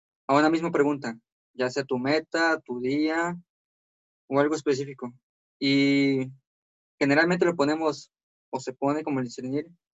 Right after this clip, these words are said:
en una parte católica, pero vamos a tratar de as-, omitir un poco.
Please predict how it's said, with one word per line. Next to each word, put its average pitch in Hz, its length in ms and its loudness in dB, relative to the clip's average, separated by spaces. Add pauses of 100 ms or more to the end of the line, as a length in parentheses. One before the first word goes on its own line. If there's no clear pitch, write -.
(480)
en 139 80 0
una 147 120 0
parte 156 260 2
católica, 135 500 -2 (200)
pero 131 560 2 (640)
vamos 147 280 -2
a 160 80 -4
tratar 139 320 2
de 131 120 -2 (200)
as-, - 320 -20
omitir 131 400 0
un 143 120 -4
poco. 156 360 -2